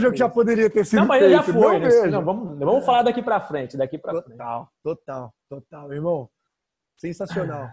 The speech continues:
Speaker 1: <sighs>
Speaker 2: sensacional, Dan. Queria, queria te agradecer aqui pelo, pelo meu lado, finalizamos as
Speaker 1: Imagina.
Speaker 2: perguntas, então eu queria te agradecer pelo, pelo tempo que você dedicou. Eu sei que sua agenda é corrida pra caramba também.
Speaker 1: Não, mas
Speaker 2: Muitíssimo obrigado, não só pelo tempo, como pela contribuição. Tenho certeza que, que esse,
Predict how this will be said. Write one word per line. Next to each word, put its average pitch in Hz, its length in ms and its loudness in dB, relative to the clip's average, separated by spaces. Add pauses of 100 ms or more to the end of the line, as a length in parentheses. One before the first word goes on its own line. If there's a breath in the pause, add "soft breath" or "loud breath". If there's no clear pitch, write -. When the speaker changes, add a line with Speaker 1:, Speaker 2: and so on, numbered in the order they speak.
(100)
Speaker 1:
<sighs> - 120 -20
Speaker 2:
sensacional, 147 680 -14
Dan. 131 260 -14
Queria, 143 600 -12 (360)
queria 139 140 -14
te 139 100 -12
agradecer 147 480 -10
aqui 143 180 -10
pelo, 160 340 -6
pelo 151 180 -10
meu 147 140 -10
lado, 147 280 -6
finalizamos 143 640 -12
as 135 80 -14
Speaker 1:
Imagina. 117 220 -14
Speaker 2:
perguntas, 143 480 -16
então 139 220 -18
eu 135 60 -18
queria 143 240 -12
te 151 100 -16
agradecer 135 540 -14
pelo, 139 280 -20 (640)
pelo 143 220 -12
tempo 147 380 -12
que - 80 -20
você 147 100 -16
dedicou. 143 480 -12
Eu 139 60 -8
sei 147 220 -14
que - 80 -20
sua 139 140 -14
agenda 135 240 -14
é 127 40 -16
corrida 127 300 -14
pra 127 100 -20
caramba 123 460 -20
também. 135 320 -14
Speaker 1:
Não, 117 180 -14
mas - 200 -20 (300)
Speaker 2:
Muitíssimo 165 480 -6
obrigado, 151 420 -6
não 180 180 -4
só 196 220 -2
pelo 180 220 -8
tempo, 175 300 -10
como 180 200 -10
pela 180 200 -8
contribuição. 165 640 -10
Tenho 151 160 -12
certeza 156 560 -10
que, 147 460 -10
que 147 100 -12
esse, 147 140 -14